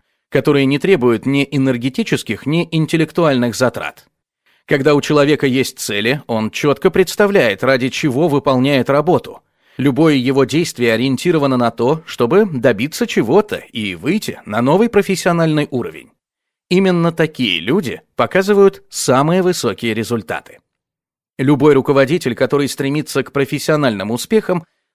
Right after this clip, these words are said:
должен иметь одну или несколько целей,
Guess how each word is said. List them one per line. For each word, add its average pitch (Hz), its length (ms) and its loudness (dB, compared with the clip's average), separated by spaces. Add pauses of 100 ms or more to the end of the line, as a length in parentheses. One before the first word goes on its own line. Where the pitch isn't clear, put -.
должен 208 360 2
иметь 190 220 0
одну 175 280 0
или 156 280 -4
несколько 131 640 -2
целей, 71 480 -10